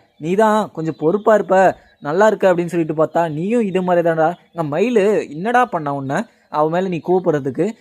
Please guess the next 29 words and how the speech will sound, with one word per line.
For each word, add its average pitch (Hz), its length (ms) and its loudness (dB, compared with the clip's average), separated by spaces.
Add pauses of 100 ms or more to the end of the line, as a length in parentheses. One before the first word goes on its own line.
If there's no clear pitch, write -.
(160)
அ, 156 160 -4
என்னடா 233 300 -2
ஆச்சு, 170 260 0
என்ன 196 180 -4
பிரச்சனை?" 180 320 -6
அப்படின்னு 165 220 -2
சொல்லிட்டு 147 300 -4 (180)
கேட்டுட்டு 156 320 -4
இருக்காங்க. 160 480 0
உடனே 185 280 0
எங்க 202 200 2 (360)
சரவணனும், 214 460 -2 (120)
"அம்மா, 190 240 -2
நான் 190 220 -4
சொல்றத 226 360 0
கொஞ்சம் 185 400 -4
கேளுங்கம்மா" 214 500 -2
அப்படின்னு 160 280 -6
சொல்லிட்டு 151 400 -6 (160)
ரொம்பவே 165 500 -4
கெஞ்சுறாரு. 151 460 -4 (300)
ஆனா 170 380 -4
இங்க 151 220 -12
கோமதி 214 440 -2 (220)
அதெல்லாம் 165 420 -2
கேட்டுக்காம 185 640 0 (200)
இங்க 151 240 -8
மயிலு 185 280 0
தான் 202 240 0